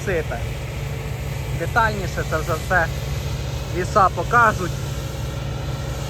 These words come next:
і буде видно. Так що якось так.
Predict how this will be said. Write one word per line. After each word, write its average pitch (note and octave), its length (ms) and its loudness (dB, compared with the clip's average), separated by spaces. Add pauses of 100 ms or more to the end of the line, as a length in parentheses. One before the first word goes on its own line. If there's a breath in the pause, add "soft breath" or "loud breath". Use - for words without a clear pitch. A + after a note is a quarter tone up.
(120)
і E3+ 120 0
буде G3 200 4
видно. D3+ 380 2 (2250)
Так F#3+ 240 4
що G3 100 0
якось F3+ 480 0
так. C#3+ 240 0